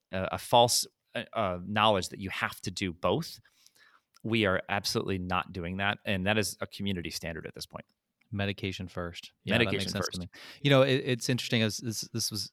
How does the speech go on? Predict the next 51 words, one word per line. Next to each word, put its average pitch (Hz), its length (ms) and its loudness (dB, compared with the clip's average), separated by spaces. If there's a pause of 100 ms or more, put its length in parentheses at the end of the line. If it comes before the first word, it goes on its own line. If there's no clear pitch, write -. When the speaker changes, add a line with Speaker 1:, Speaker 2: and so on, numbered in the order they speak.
(120)
Speaker 2:
illustrated 113 360 0
a 98 40 -2
bit 101 180 -6
for - 140 -6
me 95 240 0
the 101 80 0
other 98 140 -4
day. 95 180 0
I 92 40 2
was 92 120 -4
talking 95 280 -4
to 92 120 -6
a 87 40 -2
program 87 380 -6
manager, 85 480 -6 (160)
and 104 100 -6
they 90 100 -2
were, 87 300 -6
they 95 180 -6
were 87 120 -6
sharing 101 640 0 (500)
an 95 120 -2
instance 87 460 -4
where 85 440 -4
they 92 140 -4
had 90 320 -2
a, 82 340 -6
a - 60 -8
client, 82 280 -6
a 82 40 -10
resident 90 420 -6
of 85 140 -10
the 85 60 -20
program, 82 800 -10
who 85 120 -10
was 82 420 -8
still 90 520 -4
kind 85 200 -8
of 80 60 -12
struggling 82 480 -8
with 85 180 -12
the, 80 240 -10
the 87 80 -12
physical 87 540 -8
withdrawal, 80 460 -8
some 82 160 -8
of 76 40 -14
the 80 120 -10
after 80 260 -10
effects, - 580 -6 (500)
uh, 78 80 -10